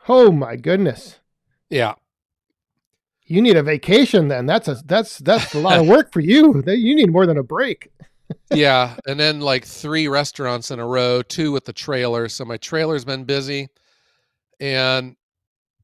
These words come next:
Speaker 2: I, something weird happens to me. You know, I'm in business to sell firewood.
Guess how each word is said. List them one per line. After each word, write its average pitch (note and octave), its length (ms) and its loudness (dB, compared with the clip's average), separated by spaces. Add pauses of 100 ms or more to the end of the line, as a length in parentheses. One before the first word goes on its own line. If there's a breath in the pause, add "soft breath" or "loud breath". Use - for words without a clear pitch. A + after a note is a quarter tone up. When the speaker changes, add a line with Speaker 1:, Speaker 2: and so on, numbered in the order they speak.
(120)
Speaker 2:
I, D#3 380 -4 (300)
something D4+ 440 -6
weird C#3+ 340 -2
happens A#2+ 500 -6
to A#2 140 -12
me. A2 140 -14
You F#3 100 -8
know, F#3+ 100 -4
I'm G#3 120 -4
in A#3+ 140 -4
business C3+ 440 -4
to - 100 -18
sell B2+ 260 -4
firewood. B2 640 -2